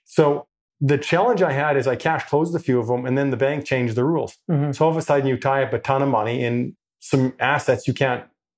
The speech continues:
Speaker 1: get
Speaker 2: Can't,
Speaker 1: financed.
Speaker 2: can't refinance, pull the capital out.
Speaker 1: So because I deal with big banks, and I actually do a lot of, um, blanket mortgages. So I'm lumping one bundle. I got
Speaker 2: Mm-hmm.
Speaker 1: nineteen small houses in a bundle
Speaker 2: Yep.
Speaker 1: and one mortgage payment. It's
Speaker 2: Yep.
Speaker 1: the only way to do it.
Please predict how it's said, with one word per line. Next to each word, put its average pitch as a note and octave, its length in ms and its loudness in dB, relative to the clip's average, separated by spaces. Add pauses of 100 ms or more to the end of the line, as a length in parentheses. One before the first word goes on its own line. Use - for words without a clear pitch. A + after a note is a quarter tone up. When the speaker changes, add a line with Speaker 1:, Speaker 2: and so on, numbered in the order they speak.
(200)
Speaker 1:
get C3 100 2
Speaker 2:
Can't, D3 140 2
Speaker 1:
financed. D3 240 -2
Speaker 2:
can't D3 160 0
refinance, C3+ 540 -2
pull D3+ 140 0
the C3+ 80 2
capital B2+ 280 -2
out. C3+ 200 -4 (120)
Speaker 1:
So D#3+ 340 2
because D#3 420 0
I E3 120 2
deal D3 240 2
with C3 160 2
big C3+ 180 2
banks, A#2 400 -4
and B2+ 140 -2
I B2 100 0
actually C3+ 420 0
do B2+ 200 0
a - 20 0
lot A#2 240 0
of, A2 260 -2
um, G#2+ 380 -2 (340)
blanket B2+ 360 0
mortgages. G#2+ 580 -2
So - 100 -2
I'm A#2+ 120 0
lumping C3+ 560 0
one C3+ 400 0
bundle. B2+ 320 0
I A#2+ 60 0
got A#2+ 100 2
Speaker 2:
Mm-hmm. A#2+ 100 0
Speaker 1:
nineteen B2 440 -2
small A#2 300 0
houses A2+ 340 -2
in A2 100 -2
a - 20 -2
bundle G#2+ 460 -2
Speaker 2:
Yep. D#3+ 200 0 (340)
Speaker 1:
and A#2+ 360 0
one B2 160 2
mortgage A#2 340 0
payment. G2+ 340 -6
It's - 180 -6
Speaker 2:
Yep. D#3+ 80 4
Speaker 1:
the F3 60 4
only E3 180 2
way A#2+ 160 0
to G2+ 80 -2
do A2 160 -4
it. - 100 -20